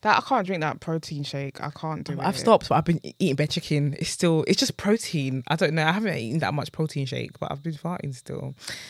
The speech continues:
Speaker 2: But anyway, anyway, anyway.
Speaker 1: You need to get that sh-, you need to get that shit out your system.
Speaker 2: Yeah, child.
Speaker 1: Yeah, for real. So, um, I'm back to, um, being celibate.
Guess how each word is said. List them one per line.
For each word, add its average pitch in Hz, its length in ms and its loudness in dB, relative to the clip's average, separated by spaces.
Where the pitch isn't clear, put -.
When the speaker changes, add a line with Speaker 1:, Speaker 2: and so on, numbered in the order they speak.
Speaker 2:
But - 100 -4
anyway, 156 180 0
anyway, 151 480 8
anyway. 127 480 2
Speaker 1:
You 165 80 -6
need 175 120 -4
to - 60 2
get 453 160 10
that 494 220 12
sh-, - 240 12
you - 80 -2
need 494 120 10
to 190 60 -4
get 170 180 4
that - 140 -2
shit - 200 0
out 135 180 -4
your 95 100 -6
system. 143 560 -6
Speaker 2:
Yeah, 151 420 -4
child. - 600 -10
Speaker 1:
Yeah, 80 320 -8
for 139 180 -14
real. 143 380 -8
So, 139 380 -8
um, 143 360 -6
I'm 175 180 -8
back 170 280 -10
to, 156 360 -4
um, 147 160 -6
being 147 220 -4
celibate. 143 480 -6